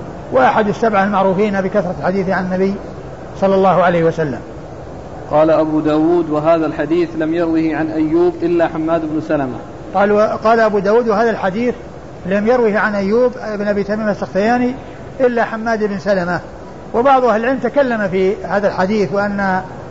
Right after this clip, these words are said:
Speaker 1: يعني فيه خطأ من حماد، وأن الصواب هو ما جاء فيما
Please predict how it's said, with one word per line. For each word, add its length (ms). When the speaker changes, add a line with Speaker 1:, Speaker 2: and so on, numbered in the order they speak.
Speaker 1:
يعني 300
فيه 240
خطأ 340
من 180
حماد، 440
وأن 320
الصواب 560
هو 180
ما 160
جاء 420
فيما 460